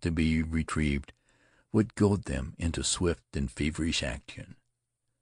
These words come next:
A land crab moved across a strip of sunlight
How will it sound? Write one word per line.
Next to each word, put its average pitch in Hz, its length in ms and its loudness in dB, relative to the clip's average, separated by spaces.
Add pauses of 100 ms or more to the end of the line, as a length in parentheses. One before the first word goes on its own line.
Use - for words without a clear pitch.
(400)
A 76 40 0
land 78 280 4
crab 80 360 4
moved 71 340 2
across 69 440 -2
a 69 60 -4
strip - 280 -8
of - 80 -6
sunlight - 580 -8